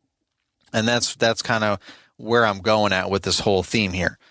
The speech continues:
Um, so moving on to pants, work pants, I've gone through a gazillion types of pants, really good work pants are not cheap.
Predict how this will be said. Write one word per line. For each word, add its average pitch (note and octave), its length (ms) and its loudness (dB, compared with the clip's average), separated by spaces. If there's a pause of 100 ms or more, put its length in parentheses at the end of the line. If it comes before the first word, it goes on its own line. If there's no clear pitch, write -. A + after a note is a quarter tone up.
(200)
Um, G2+ 360 0
so B2 180 0
moving D3 400 0
on C3 260 0
to B2+ 460 2 (120)
pants, D#3+ 480 -2
work D#3+ 320 -2
pants, G#2 500 0
I've B2+ 280 0
gone B2 280 0
through A#2 220 0
a G#2+ 80 2
gazillion C3+ 680 0
types C3 320 -2
of A#2+ 140 -4
pants, A2 560 -2 (960)
really D#3+ 400 2
good D3+ 220 2
work C3 300 2
pants B2+ 400 0
are G#2+ 80 0
not A2+ 320 0
cheap. A#2 480 2